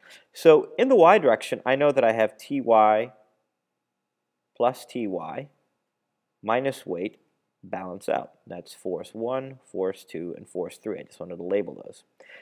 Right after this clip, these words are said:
And then in the x direction, I have T x equals T x. True, but useless. It doesn't help us solve anything.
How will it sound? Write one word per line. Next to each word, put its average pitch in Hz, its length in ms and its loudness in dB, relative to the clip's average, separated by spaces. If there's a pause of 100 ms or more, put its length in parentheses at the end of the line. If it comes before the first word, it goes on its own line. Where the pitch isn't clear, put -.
And 180 140 0
then 208 80 4
in 196 60 2
the 190 100 4
x 262 220 4
direction, 139 420 0
I 135 200 0
have 135 540 2 (640)
T 156 520 -6 (480)
x 120 520 0
equals 104 440 -8
T 104 440 -10
x. - 420 -6 (480)
True, 190 600 2 (1000)
but 101 600 -2
useless. 101 640 -10
It 104 100 -14
doesn't - 320 0
help - 320 0
us - 140 -10
solve 98 400 -6 (240)
anything. 143 480 -6